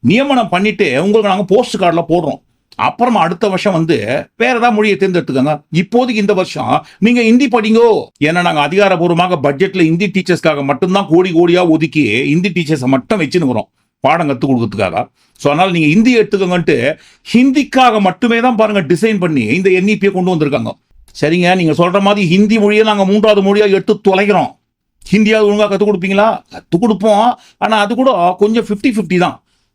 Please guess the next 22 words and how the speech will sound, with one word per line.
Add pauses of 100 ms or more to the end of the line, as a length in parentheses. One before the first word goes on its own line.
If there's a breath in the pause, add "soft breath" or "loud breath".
(160)
என்னங்க
பிஸ்கெட்
பாக்கெட்
பேர்
மாதிரி
ஃபிஃப்டி
ஃபிஃப்டின்னு
சொல்றீங்க? (120)
இப்பதான் (300 soft breath)
ஹிந்தி
கத்துக்
கொடுக்கறதுக்கு
டீச்சர்ஸ்
இருக்காங்க
சொன்னீங்க, (220)
இருக்காங்க. (880)
ஹிந்தி
மொழியை
கற்றுக்
கொடுப்பதற்கு
டீச்சர்ஸ்
இருக்காங்க.